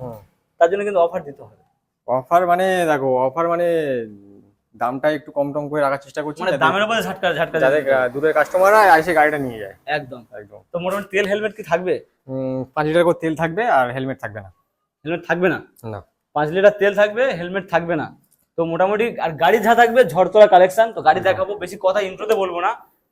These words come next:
Speaker 2: ভিডিওর মাঝখানে মাঝখানে যে অফারগুলো, ডিসকাউন্টগুলো থাকবে সেগুলো দেখাবো।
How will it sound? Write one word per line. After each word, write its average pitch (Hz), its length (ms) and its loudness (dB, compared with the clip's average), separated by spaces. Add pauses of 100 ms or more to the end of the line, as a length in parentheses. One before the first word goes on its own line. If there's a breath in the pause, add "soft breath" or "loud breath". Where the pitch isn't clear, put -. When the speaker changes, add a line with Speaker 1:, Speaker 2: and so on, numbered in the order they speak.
(140)
Speaker 2:
ভিডিওর 165 240 0
মাঝখানে 185 320 0
মাঝখানে 208 320 0 (180)
যে 147 100 -6
অফারগুলো, 180 400 0
ডিসকাউন্টগুলো 185 540 -4
থাকবে 165 280 -10
সেগুলো 165 260 -10
দেখাবো। 160 340 -6